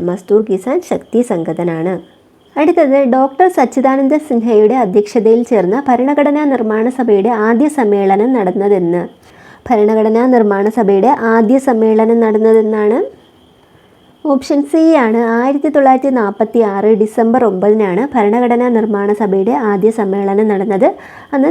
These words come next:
താൽക്കാലിക അധ്യക്ഷനായിരുന്നത് ഡോക്ടർ സച്ചിദാനന്ദ സിൻഹയായിരുന്നു. അടുത്തത്, വിദ്യാഭ്യാസ അവകാശ നിയമവുമായി ബന്ധപ്പെട്ട്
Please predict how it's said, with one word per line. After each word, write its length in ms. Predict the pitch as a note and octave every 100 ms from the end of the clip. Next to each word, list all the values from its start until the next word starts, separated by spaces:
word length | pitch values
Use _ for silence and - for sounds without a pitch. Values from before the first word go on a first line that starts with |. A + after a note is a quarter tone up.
| C4+
താൽക്കാലിക 460 | G#3+ G#3 A3+ A3 A#3
അധ്യക്ഷനായിരുന്നത് 680 | F#3+ G#3 - A#3+ G#3 F#3+ G3 D#4+
ഡോക്ടർ 220 | B3+ G3 A3 A#3+
സച്ചിദാനന്ദ 580 | A3 C4+ C4+ A3 G3+ E4+
സിൻഹയായിരുന്നു. 680 | C#4 G3 G3+ F#3 F3 F3 F#3 F3+ - _ _ - _ _ -
അടുത്തത്, 340 | D4+ E4+ E4 C#4+ C4+
വിദ്യാഭ്യാസ 540 | A3+ B3 E4+ E4+ E4+ E4+ E4
അവകാശ 300 | C4 B3+ B3+ C#4
നിയമവുമായി 520 | B3+ A#3 A3+ A3+ A3+ A3+
ബന്ധപ്പെട്ട് 440 | G#3 F#3+ F#3 F#3